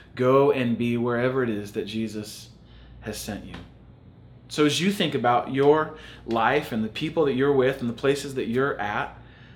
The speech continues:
I have really just a simple question for you to consider. Who do you know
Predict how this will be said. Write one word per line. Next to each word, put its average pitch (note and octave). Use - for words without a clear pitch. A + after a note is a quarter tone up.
I -
have D#3
really F#3
just E3
a D3
simple D3+
question B2
for A#2
you A2+
to A2
consider. G2
Who F3
do E3+
you E3
know A2